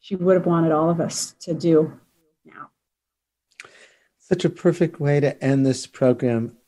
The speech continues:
Speaker 2: I know we ended up spending a lot of time talking about what her departure from the court's gonna mean for constitutional law.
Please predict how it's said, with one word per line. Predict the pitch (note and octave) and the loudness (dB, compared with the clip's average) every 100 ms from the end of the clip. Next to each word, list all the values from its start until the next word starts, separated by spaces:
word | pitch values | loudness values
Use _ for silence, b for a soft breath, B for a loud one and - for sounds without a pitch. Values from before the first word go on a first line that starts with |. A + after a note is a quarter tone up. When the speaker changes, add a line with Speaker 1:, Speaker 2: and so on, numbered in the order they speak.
| _ - | _ -4
Speaker 2:
I | D#3 | 0
know | F#3 | 4
we | G3 | 4
ended | F#3+ F3 | 4 4
up | E3+ | 2
spending | - E3 D#3+ | 2 2 4
a | |
lot | C#3 C#3 D3+ | 4 4 4
of | D3 | 2
time | D#3 C#3+ | 0 -2
talking | C#3 C#3 C3+ - C#3 | -2 -2 -2 -2 -2
about | C3 B2 B2 B2+ - _ _ _ _ | 0 2 2 2 -4 _ _ _ _
what | - D3+ | 4 6
her | D#3+ | 6
departure | C3 - D#3 D#3 | 4 6 4 4
from | D3 C#3 | 0 0
the | C3+ | 0
court's | - D3+ D3+ - | 4 6 6 2
gonna | D3+ C#3+ | 0 0
mean | C#3 C#3 C#3 C#3 | 0 0 0 -2
for | B2+ C#3 | -4 -6
constitutional | C#3 B2+ - C#3 - C#3 B2+ | -4 -4 -4 -8 -4 -2 2
law. | B2 B2 B2+ B2 | 4 6 4 2